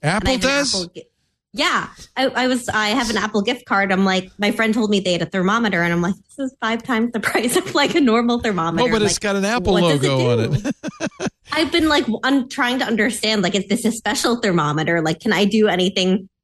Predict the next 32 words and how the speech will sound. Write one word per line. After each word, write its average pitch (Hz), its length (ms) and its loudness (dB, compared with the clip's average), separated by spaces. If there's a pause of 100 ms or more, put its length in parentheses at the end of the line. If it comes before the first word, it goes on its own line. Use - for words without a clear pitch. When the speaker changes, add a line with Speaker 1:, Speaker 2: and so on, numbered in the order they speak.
Speaker 2:
that 208 80 -2
I 208 80 2
can't 208 400 -2
do 220 180 4
with 202 220 0
it? 147 180 -4
Does 196 140 2
Speaker 1:
To, 214 80 -2
Speaker 2:
it - 180 -8
Speaker 1:
to - 140 -2
be - 20 -2
Speaker 2:
connect - 180 0
Speaker 1:
fair, 175 380 0
Speaker 2:
to 208 60 0
my 165 160 -4
iPhone? 185 500 -6
Speaker 1:
to 190 100 0
be 160 140 2
fair, 139 320 0
it 135 140 2
is 123 180 0
made 123 240 0
by, 104 200 0
uh, 101 240 -4
w-, 104 380 -2
Y 117 200 2
Things, 87 320 -2
not 98 260 2
Apple. 78 440 -2
They 85 180 0
sell 82 320 0
it. 67 140 -6